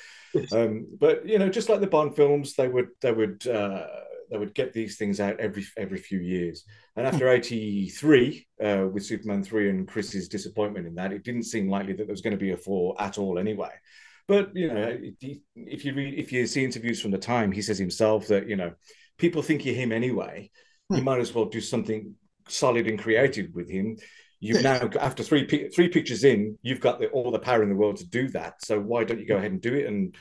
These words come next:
Speaker 2: that's precisely what he did. Um, but yeah, post Superman four, that period between eighty-seven and two thousand six, what a dreadful time that was, trying to get the, the thing to come together. Anybody that's, um,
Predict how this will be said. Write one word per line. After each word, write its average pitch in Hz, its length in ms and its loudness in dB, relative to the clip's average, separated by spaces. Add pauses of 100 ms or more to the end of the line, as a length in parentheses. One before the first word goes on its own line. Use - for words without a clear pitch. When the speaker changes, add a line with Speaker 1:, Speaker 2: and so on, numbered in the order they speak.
(360)
Speaker 2:
that's 120 220 -2
precisely 113 600 0
what 87 140 -6
he 85 60 -10
did. 120 240 -4 (360)
Um, 151 400 6 (180)
but 156 160 0
yeah, 160 440 2 (500)
post 196 420 6
Superman 101 520 -4
four, 113 280 2
that 131 200 2
period 131 320 4
between 101 720 4 (100)
eighty-seven 101 880 -2
and 123 180 -4
two 101 120 -12
thousand 92 340 -10
six, - 360 -10 (100)
what 107 320 -4
a 90 120 -6 (140)
dreadful 101 500 -4
time 101 260 -6
that 113 180 -4
was, 104 140 -4
trying 101 180 -6
to 95 80 -2
get 110 240 -8
the, 92 300 -4 (360)
the 107 80 -2
thing 104 220 -2
to - 100 -14
come 92 160 -8
together. 110 420 -4
Anybody 107 360 -2
that's, - 340 -6
um, 90 580 -4